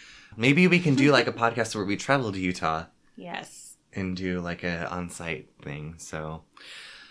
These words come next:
Speaker 1: Celesta, where can everybody find us?
Speaker 2: You can find us on Facebook, obviously. Instagram, we're very active on Instagram.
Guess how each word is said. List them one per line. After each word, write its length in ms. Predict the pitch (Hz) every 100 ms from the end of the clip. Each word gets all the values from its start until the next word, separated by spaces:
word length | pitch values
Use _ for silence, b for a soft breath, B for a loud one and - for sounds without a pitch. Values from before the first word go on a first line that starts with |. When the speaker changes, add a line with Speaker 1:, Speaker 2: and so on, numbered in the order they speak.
| B -
Speaker 1:
Celesta, 420 | - 160 160 123
where 160 | 117 180
can 160 | 180 175
everybody 340 | 156 160 151
find 340 | 139 - 131 156
us? 380 | 113 90 - -
Speaker 2:
You 240 | 247 349 403
can 180 | 427 339
find 300 | 233 190 180
us 500 | 160 170 - - - _ _ _ _ -
on 200 | 226 247
Facebook, 380 | 196 - - - -
obviously. 640 | 175 - - - - - _ _ _ -
Instagram, 1080 | 269 254 294 247 254 247 240 240 240 247
we're 120 | 240 202
very 260 | 202 214
active 320 | 214 202 208
on 140 | 196 180
Instagram. 720 | 180 - 165 160 165 160